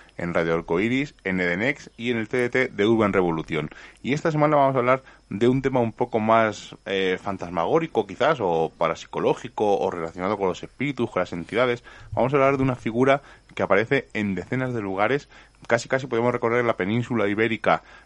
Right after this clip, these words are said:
eh, casi parándonos, no voy a decir en todos los pueblos, pero sí en la gran mayoría, donde se aparece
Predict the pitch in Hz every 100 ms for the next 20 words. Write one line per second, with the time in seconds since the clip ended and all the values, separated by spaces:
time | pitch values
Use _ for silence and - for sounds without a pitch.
0 | - 90 87 - - 113 127 117 107 127
1 | 135 123 110 101 113 135 127 123 117 123
2 | 120 110 101 - 110 123 147 95 82 82
3 | - 117 120 107 110 110 104 92 98 117
4 | 123 - _ 95 113 123 120 101 120 113